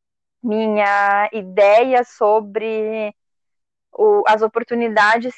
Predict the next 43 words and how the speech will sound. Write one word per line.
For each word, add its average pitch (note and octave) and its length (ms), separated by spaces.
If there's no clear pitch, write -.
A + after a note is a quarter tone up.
que B3+ 80
existem G#3 920
para F#3+ 220
além G3 600
da B3+ 140
nossa G#3+ 380
região, G#3 760
da G3+ 100
nossa F#3+ 200
cidade, F#3+ 640
né, G3 180
para G3 180
além F#3+ 180
do A#3 80
nosso A#3 340
país, G3+ 580
inclusive. F3+ 520
Então, G3 180
o A3 60
intercâmbio, A#3 680
ele A#3 180
me A#3+ 160
mudou, G#3 600
ele F3+ 140
me F#3+ 120
ter-, G#3 240
me G#3 160
tornou G#3 260
outra A#3+ 220
pessoa. G#3+ 500
Eu F3+ 120
acho F3+ 180
que - 220
foi G3 120
como G3+ 320
renascer, G#3+ 760
assim, F#3 220
tanto F#3+ 300
que G#3 240
eu G#3 140
voltei G#3 420
pra A#3 220
cá A3 720